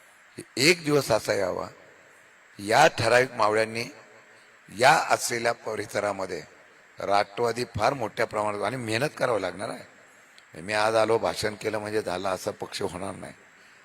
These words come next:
फक्त तुम्ही दोन तीन वर्ष काम करा, पक्ष एवढा मजबूत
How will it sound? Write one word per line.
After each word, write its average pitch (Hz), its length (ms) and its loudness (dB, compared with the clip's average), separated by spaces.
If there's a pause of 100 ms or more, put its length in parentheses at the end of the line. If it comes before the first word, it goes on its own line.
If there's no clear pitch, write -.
(420)
फक्त - 300 0
तुम्ही 170 260 -4
दोन 139 240 0
तीन 156 160 0
वर्ष 131 240 -2
काम 101 260 -4
करा, - 220 -12 (1120)
पक्ष 127 280 2
एवढा 156 280 6
मजबूत 139 340 0